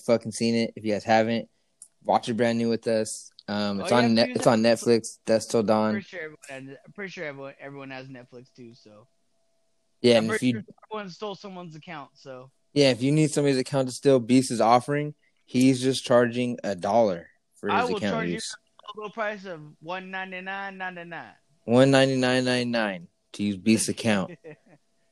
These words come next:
Speaker 1: Um, anybody who would like to try that, hit up Beast in his D Ms. He's also accepting nudes as payments.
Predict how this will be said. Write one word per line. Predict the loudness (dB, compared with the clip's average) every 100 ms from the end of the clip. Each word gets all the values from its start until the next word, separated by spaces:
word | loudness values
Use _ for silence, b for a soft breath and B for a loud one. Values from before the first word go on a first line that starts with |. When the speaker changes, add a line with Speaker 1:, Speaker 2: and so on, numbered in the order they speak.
| _ _ _
Speaker 1:
Um, | 0 2 4 2 0 -4 -12 _ _ _ _ _
anybody | 0 4 6 6
who | 6 6
would | 6
like | 6 2
to | -4
try | 2 4 4
that, | 2 -2 -6
hit | -8 -4 -4
up |
Beast | -2 -4 -4 -6
in |
his | -6 0
D | 4 4
Ms. | 4 2 -2 -12 _ _ _ _ _ _ _ _ _ _ _
He's | 6
also | 6 6 0
accepting | 0 -2 -2 -2
nudes | -2 -4 -6
as | -12
payments. | -6 -6 -6 -10 -14